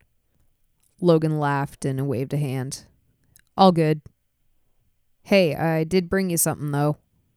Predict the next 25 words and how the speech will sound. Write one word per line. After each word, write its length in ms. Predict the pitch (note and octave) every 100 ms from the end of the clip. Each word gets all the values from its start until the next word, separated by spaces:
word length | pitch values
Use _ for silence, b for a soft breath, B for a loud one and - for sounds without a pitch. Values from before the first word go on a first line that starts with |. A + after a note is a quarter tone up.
| _ _ _ _ _ _ _
Sam 360 | - A#3 A3 G3+
reached 300 | F3+ - -
into 220 | E3 D#3+
his 100 | D#3
pocket 560 | - D3+ C#3+ - D3+ C#3
and 240 | C3+ C#3
pulled 300 | - E3+ D#3
out 160 | C#3+ C3+
a 20 |
small 360 | - D#3+ D3
envelope 500 | - C#3+ C#3+ C3+ -
of 100 | D3
some 240 | - D3 C3+
kind. 500 | C#3+ C3+ B2 C#3 - _ _ _ _ _ _
He 180 | - G3
tucked 280 | F#3 E3+
it 100 | E3+
in 80 | D3+
his 120 | D#3
brother's 420 | D3+ D3+ C#3 C3 -
shirt 240 | D#3 C3+
pocket. 440 | D3 C#3+ - C#3 - _ _ _ _ _ _ _ _ _ _
"Hey, 160 | A#3+ A3+
thanks, 340 | B3 C4+ -
man," 340 | D3+ C#3 D#3+